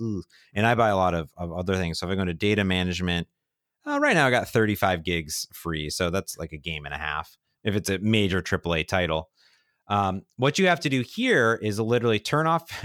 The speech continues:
<laughs> turn off your Switch, eject the S D card, copy all the save, all the information to your computer, put the new S D card into your computer, copy it over,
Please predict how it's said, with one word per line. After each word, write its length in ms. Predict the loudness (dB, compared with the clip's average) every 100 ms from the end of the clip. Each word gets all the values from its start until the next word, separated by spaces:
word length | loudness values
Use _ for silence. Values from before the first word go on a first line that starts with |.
| -10
<laughs> 80 | -4
turn 180 | -2 0
off 120 | 0
your 100 | -2
Switch, 560 | -2 0 -2 -4 -14 _ _ _ _ _ _ _ -6
eject 400 | -2 2 0 2
the 120 | 2
S 160 | 2 2
D 180 | -2
card, 400 | 2 2 2 -2 -10 _ _ _ -14
copy 500 | -4 -2 0 0 0 -4 -2
all 180 | 2 4
the 100 | 2
save, 320 | 0 2 2 0
all 140 | 0 2
the 100 | 0
information 680 | 0 0 0 0 0 -4 -8 -4
to 100 | -2
your 200 | 0 0
computer, 580 | -2 -2 -2 0 -4 -6 _ _ _ _ _ _ _ _ _ _
put 200 | -2 -2 0
the 80 | 0
new 180 | 2 4
S 160 | 4 2
D 120 | -2
card 260 | 2 2
into 200 | 2 0
your 160 | 0 0
computer, 580 | -4 -2 -2 0 -2 -6 _ _
copy 360 | -2 0 2 2
it 80 | 4
over, 480 | 4 4 2 0